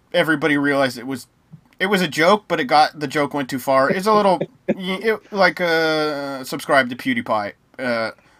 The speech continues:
Speaker 1: the joke went too far, and then
Speaker 2: Yes.
Speaker 1: it was over, right? So.
Speaker 2: Yeah. PewDiePie is still playing Minecraft. When is he going to quit?
Speaker 1: Oh,
Speaker 2: But he's
Speaker 1: you
Speaker 2: having
Speaker 1: should,
Speaker 2: fun.
Speaker 1: have you seen the Cold Ones podcast with him?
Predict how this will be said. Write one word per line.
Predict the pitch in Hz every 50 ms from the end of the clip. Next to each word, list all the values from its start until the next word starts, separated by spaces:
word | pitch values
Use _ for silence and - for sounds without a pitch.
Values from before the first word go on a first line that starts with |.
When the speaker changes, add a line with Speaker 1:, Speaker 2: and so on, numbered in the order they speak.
| _ _ _ _
Speaker 1:
the | - 175
joke | 190 202 196 196
went | 196 175 -
too | 190 180
far, | - - 151 147 143
and | 139 - 139
then | 135
Speaker 2:
Yes. | 135 127
Speaker 1:
it | 127
was | 131 120
over, | 120 104 104 104 101 98 101 - -
right? | - 123 127 135 - - - -
So. | - 127 104 95 104 - _ _ _ _
Speaker 2:
Yeah. | 131 123 120 117 110 107 110 117 - _ _ _ _ _ _ _ _ _ _ _ _ _ _ _ _ _ _ - - - - - _ -
PewDiePie | - 147 147 139 156 156 143 139
is | 139 139
still | - - - 151 139 139 131
playing | - - 131 131 131 131 123 123 123 120 120 - _ _ 131
Minecraft. | 127 123 123 120 120 120 123 - 131 113 113 110 - - - _ - - - -
When | 139 147 151 147 151 147 143 143 139 139 123
is | 98 127 123 117 -
he | - 120 117
going | 117 123 110 117 117 117 117 117 117 113 113 -
to | - 113
quit? | - - 120 110 113 - _ _ - - - _ _ -
Speaker 1:
Oh, | - 240 -
Speaker 2:
But | 202 -
he's | 285 262
Speaker 1:
you | 233 233
Speaker 2:
having | 226 - - 208 185
Speaker 1:
should, | 170 -
Speaker 2:
fun. | 170 170
Speaker 1:
have | - - 240
you | 247 240
seen | - 240 240 233 233
the | 226 214
Cold | - - - 180 180 180 180
Ones | 185 190 190 185 -
podcast | - 208 190 185 185 180 202 185 175 180 - -
with | 180 175 202
him? | 180 175 175 180